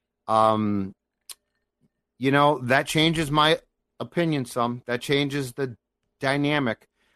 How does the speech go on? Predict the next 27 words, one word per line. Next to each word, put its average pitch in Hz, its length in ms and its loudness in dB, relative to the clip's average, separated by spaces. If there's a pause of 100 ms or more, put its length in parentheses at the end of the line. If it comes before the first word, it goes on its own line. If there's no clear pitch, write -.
(160)
uh, 113 320 4
because 123 320 -2
it's 123 220 -6
not 139 300 0
like 151 320 2
you're 143 100 0
gonna 143 160 0
keep 151 360 -10 (200)
the 117 100 -14
player. 120 540 -2
I 120 100 -2
mean, 117 400 2
if, 120 140 -4 (720)
with 131 220 -2
how 156 160 0
much 175 220 -4
the 165 100 -12 (160)
Wild's 143 260 2
up 147 100 -4
against 143 220 -10
the 131 60 -16
cap, 151 320 -2 (440)
if 117 220 -2
they 135 160 2
trade 165 500 -2
for, 135 460 0
for 120 580 0